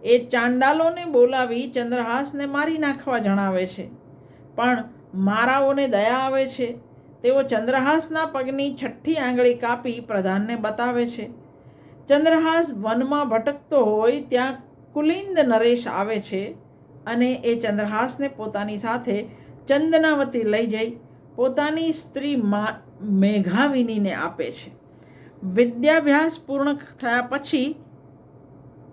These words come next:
ચંદ્રહાસનો રાજ્યાભિષેક થાય છે. કુલિંદ રાજા કૌંતલક કુલિંદ રાજા,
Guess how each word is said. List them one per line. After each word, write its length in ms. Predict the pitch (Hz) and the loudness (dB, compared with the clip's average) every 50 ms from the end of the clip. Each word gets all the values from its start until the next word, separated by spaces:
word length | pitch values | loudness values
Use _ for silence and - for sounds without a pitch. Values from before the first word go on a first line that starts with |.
| - - | -2 0
ચંદ્રહાસનો 960 | 254 262 262 269 233 196 196 202 226 233 233 - 214 190 185 190 202 247 - 285 240 | 2 2 4 4 2 4 4 4 2 2 0 -4 -4 -4 -4 -4 -6 -8 -10 -10 -6
રાજ્યાભિષેક 1080 | 185 190 196 208 226 254 262 247 208 208 240 220 220 208 190 - 196 180 175 - - | -4 -4 -2 0 2 2 2 2 2 2 2 2 0 -2 -4 -4 -4 -6 -6 -8 -12
થાય 300 | - - 139 110 90 - | -10 -8 -6 -6 -8 -10
છે. 220 | - - - - - - - - - - - - - - - - - - - - | -12 -16 -18 -20 -20 -20 -20 -20 -20 -20 -20 -20 -20 -20 -20 -20 -20 -16 -4 0
કુલિંદ 420 | 285 294 311 359 427 453 440 403 | 2 4 4 4 2 -2 0 2
રાજા 540 | 330 285 262 254 269 269 269 285 285 285 285 | 2 4 4 4 4 2 4 4 4 2 2
કૌંતલક 680 | 285 - 269 262 277 294 311 311 320 311 285 226 190 190 - - - _ _ _ - - - - - - - - - - - - - - - - - - - - - - - - - - - - - - - - - 269 | 0 -4 -4 -2 -2 -2 -2 0 0 0 2 0 0 -2 -6 -12 -20 _ _ _ -20 -20 -20 -20 -20 -20 -20 -20 -20 -20 -20 -20 -20 -20 -20 -20 -20 -20 -20 -20 -20 -20 -20 -20 -20 -20 -20 -20 -20 -20 -20 -8 -2 2
કુલિંદ 360 | 269 285 311 339 370 370 349 294 | 2 4 4 2 0 0 2 2
રાજા, 840 | 226 180 185 190 208 220 220 233 247 240 196 190 202 247 - - | 2 2 2 2 2 2 2 2 2 2 2 0 -2 -4 -6 -10